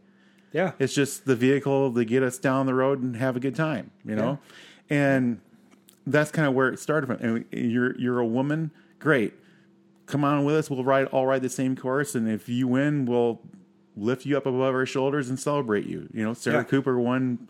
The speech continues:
Speaker 2: Odin's Revenge one year. We all
Speaker 1: Yeah.
Speaker 2: thought
Speaker 1: Oh,
Speaker 2: it was
Speaker 1: that's right.
Speaker 2: awesome. You
Speaker 1: Yeah.
Speaker 2: know, um, y-, you know, if there's prize money or a prize,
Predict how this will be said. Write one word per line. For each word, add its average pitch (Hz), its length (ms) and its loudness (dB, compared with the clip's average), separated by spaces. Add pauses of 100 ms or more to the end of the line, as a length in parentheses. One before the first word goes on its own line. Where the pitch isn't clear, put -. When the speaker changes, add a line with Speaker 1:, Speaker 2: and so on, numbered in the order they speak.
Speaker 2:
Odin's 123 260 2
Revenge 135 380 0
one 107 160 -2
year. 82 260 -6 (120)
We 123 80 2
all 180 80 6
Speaker 1:
Yeah. 175 80 2
Speaker 2:
thought 143 180 6
Speaker 1:
Oh, 147 40 6
Speaker 2:
it - 40 4
was 135 80 4
Speaker 1:
that's 139 160 4
right. 151 120 4
Speaker 2:
awesome. 104 180 -4 (100)
You 120 120 0
Speaker 1:
Yeah. 143 240 4 (520)
Speaker 2:
know, 131 80 -2
um, 113 520 2 (560)
y-, 131 200 -2
you 131 140 2
know, 120 240 -2 (880)
if 123 120 -4
there's 131 180 -2
prize 131 380 0
money 139 240 2
or 120 120 0
a 104 60 0
prize, 131 600 -4